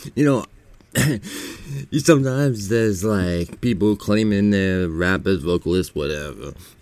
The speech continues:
you know, and they put out, like, one or two tracks, right? And it's like, "What you got brewing? You know, what's happening?" It's like, "Oh, I'm just waiting for the right beat. You know, I'm waiting for this."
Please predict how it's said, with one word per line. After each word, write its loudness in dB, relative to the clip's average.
you 0
know, 2
and 0
they 2
put 0
out, -4
like, -8
one -6
or -4
two -10
tracks, -12
right? -2
And 0
it's 0
like, 0
"What 0
you -4
got -4
brewing? 0
You -2
know, 2
what's 0
happening?" -2
It's -6
like, 2
"Oh, -4
I'm 0
just -6
waiting 0
for -2
the 0
right 0
beat. -4
You -2
know, 2
I'm 2
waiting 4
for -2
this." 4